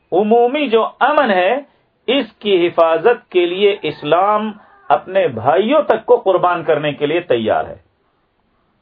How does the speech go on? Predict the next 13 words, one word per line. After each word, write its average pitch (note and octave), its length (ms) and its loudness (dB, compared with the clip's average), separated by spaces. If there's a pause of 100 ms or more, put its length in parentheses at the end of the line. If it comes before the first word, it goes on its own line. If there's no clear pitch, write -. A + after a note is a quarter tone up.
(760)
اور A3 140 4
معاہدے F#3+ 760 0
کی G#3 200 -2
پاسداری E3 880 0
اور E3+ 320 0 (1200)
وعدے D#3+ 520 0
کے A#3 160 0
وفا E3 420 2
کے E3+ 240 -4
لیے F3 340 0 (300)
اپنے D#3 400 -2
بھائیوں D#3 460 0
کی A3 140 2